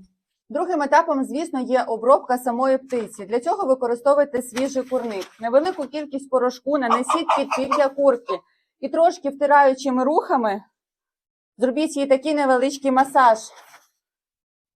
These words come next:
Порошок починає працювати з перших секунд. І третім заключним етапом є пилова ванна. Вона необхідна для того, щоб кури мали вільний доступ до самостійної гігієни.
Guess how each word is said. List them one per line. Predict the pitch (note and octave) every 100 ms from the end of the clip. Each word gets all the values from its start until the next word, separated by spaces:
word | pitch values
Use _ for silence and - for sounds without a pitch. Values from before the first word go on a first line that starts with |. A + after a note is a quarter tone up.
| _ _ _ _
Порошок | C4+ C#4 C#4 E4
починає | E4+ - C4+ A3+
працювати | A3 A3+ A#3+ A3 G3+ G#3
з |
перших | - C4 C#4 C#4+
секунд. | - B3+ A#3+ G3+ F#3 _ _ -
І | D4
третім | F4 F#4 E4 C#4+
заключним | C#4 D4 D#4 - C4
етапом | C4 C#4+ F4+ D4 B3
є | G3+ D#4
пилова | C#4+ B3 A#3 C4
ванна. | B3 B3+ A#3+ G3+ F3 F#3 _
Вона | A3+ C4 F4
необхідна | D#4+ C#4+ - C#4+ C4+
для | A#3+ C4
того, | D4 F4 D4
щоб | B3+ G#3
кури | D4 C#4
мали | B3+ B3+ B3 A#3+
вільний | A3+ D4 D4 A#3+
доступ | G3 B3+ E4+ - G#3
до | A3+
самостійної | A#3+ B3 A#3 - C4 C#4 B3+
гігієни. | A#3 A#3 A#3 A3 A3+ F#3+